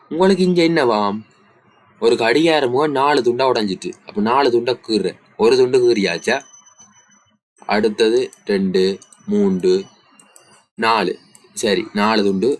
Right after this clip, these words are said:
உங்களுக்கு எப்படி தோணுதோ அப்படி கீறிக்கொள்ளுங்க, உங்களுக்கு விளங்கின மாதிரி கீறிக்கொள்ளுங்க. சரியா? எங்களுக்கு விடை எடுத்தா சரி,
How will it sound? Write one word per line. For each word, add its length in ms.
உங்களுக்கு 440
எப்படி 340
தோணுதோ 380
அப்படி 280
கீறிக்கொள்ளுங்க, 580
உங்களுக்கு 360
விளங்கின 400
மாதிரி 220
கீறிக்கொள்ளுங்க. 600
சரியா? 280
எங்களுக்கு 420
விடை 200
எடுத்தா 360
சரி, 260